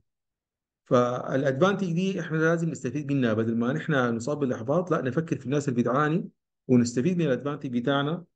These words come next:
عشان نقدر ناخذ منهم التحديات شنو والإمكانيات المحدودة شنو، ونصمم تصميم،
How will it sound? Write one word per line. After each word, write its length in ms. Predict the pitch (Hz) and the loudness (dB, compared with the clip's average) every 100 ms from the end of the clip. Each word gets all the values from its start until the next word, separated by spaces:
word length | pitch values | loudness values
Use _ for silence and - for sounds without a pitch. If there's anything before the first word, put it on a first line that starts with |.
| _ 120 | _ -2
عشان 200 | 135 135 | 2 4
نقدر 340 | 151 151 156 _ _ - | 4 2 -2 _ _ 0
ناخذ 400 | 139 170 - 135 | 4 4 2 -6
منهم 340 | 151 139 120 | -6 -4 -4
التحديات 580 | 110 113 - 117 120 135 | -4 -6 -6 0 4 4
شنو 380 | - 120 185 - _ _ _ - | 4 0 0 -4 _ _ _ 2
والإمكانيات 760 | 120 151 120 120 120 131 143 113 | 2 4 0 2 2 2 0 -2
المحدودة 420 | 113 117 135 127 | -4 -4 -2 -2
شنو، 340 | - 165 - _ _ 156 | 0 -2 -2 _ _ 6
ونصمم 880 | 143 139 151 135 123 165 156 170 | 8 6 2 -2 0 0 2 0
تصميم، 540 | 170 113 147 151 170 | -2 -6 -2 0 0